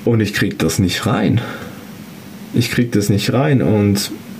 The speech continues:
aber irgendwie ist alles jetzt irgendwie zusammengeklebt mit so einem Panzertape drumherum und es, es hält. <laughs> Und irgendwie ist es schade, das wieder auseinanderzunehmen.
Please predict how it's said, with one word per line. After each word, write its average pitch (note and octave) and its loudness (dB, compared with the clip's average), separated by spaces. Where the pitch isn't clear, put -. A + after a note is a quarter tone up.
aber G#2+ 4
irgendwie B2 6
ist A#2 2
alles C3+ 4
jetzt C3 2
irgendwie C3 6
zusammengeklebt C#3+ 4
mit B2 4
so - 0
einem G#2+ 2
Panzertape C#3 2
drumherum C3 6
und A2 4
es, A#2+ 2
es - 0
hält. E3 2
<laughs> - 0
Und A#2 4
irgendwie C3 6
ist B2 6
es A#2 4
schade, C#3 2
das F3+ 0
wieder D3 4
auseinanderzunehmen. B2+ 2